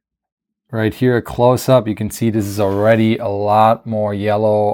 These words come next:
a lot more dried out. And that's, if you're going out right now, you're probably gonna find them in this stage.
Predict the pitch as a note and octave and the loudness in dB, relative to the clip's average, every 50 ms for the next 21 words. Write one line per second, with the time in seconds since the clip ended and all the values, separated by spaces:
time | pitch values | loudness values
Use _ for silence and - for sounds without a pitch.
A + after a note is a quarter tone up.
0 | - A2 G2 G2 G2 G2+ G#2+ A2 A2 G#2+ G#2 G#2 G2 G2 G#2 G2+ G2 G2 F#2+ F#2+ | -4 -4 -2 0 2 2 2 0 -2 -4 -6 -6 -6 -4 0 0 0 0 0 0
1 | F#2 F#2 F#2 F#2+ F#2 F#2+ - - - G2 F#2+ G2 A2 A2 - - - - - C3 | -2 0 0 0 -2 -2 -6 -10 -14 -6 -2 0 0 0 0 -4 -14 -14 -14 -12
2 | G#2 G2+ G#2+ G#2 A2+ A#2 A#2 A#2 A2+ A2 G#2+ - G#2 G2+ G2+ G2+ G2+ G2+ G2+ G2 | -8 -4 -2 2 4 4 4 4 4 2 2 0 0 -2 -2 -2 0 0 0 -2
3 | F#2+ F#2+ - - G#2+ G#2 G2+ G2+ F#2+ G2+ G2 F#2 F2+ F#2+ - - - G#2 G2+ G2+ | -4 -6 -2 0 2 2 2 0 -2 -4 -6 -8 -10 -12 -16 -6 -2 0 0 0
4 | G2+ G2 G2 F#2+ G2 - G2+ F#2+ F#2+ G2 F2+ - - - - G2 F#2+ F#2 F2+ F2+ | -2 -4 -6 -8 -8 -8 -10 -8 -8 -8 -8 -8 -8 -6 -4 -2 -2 -2 -4 -6
5 | F#2 - - - | -8 -12 -14 -14